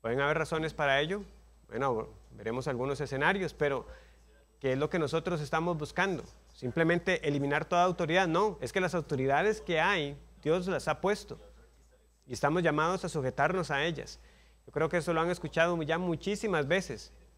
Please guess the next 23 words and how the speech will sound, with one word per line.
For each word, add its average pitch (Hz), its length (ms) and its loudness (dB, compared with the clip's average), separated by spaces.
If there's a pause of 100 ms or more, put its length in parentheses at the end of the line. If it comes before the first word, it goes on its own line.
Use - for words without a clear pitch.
(240)
varios 143 300 -2
de 139 60 -4
ustedes. 143 540 -2 (560)
Pero 143 340 4
¿en 135 200 0
qué 175 240 2
contexto 175 580 0
dijo 147 340 -2
Pablo, 151 360 6
verdad, 127 300 0
que 131 160 -6
se 127 100 -8
sujetaran 131 720 0
a 147 60 -6
las 143 160 -6
autoridades 123 480 -2
civiles 160 520 -2 (720)
durante 135 300 0
los 120 140 0
días 143 180 4
del 175 140 4
Imperio 147 320 2
Romano? 156 440 2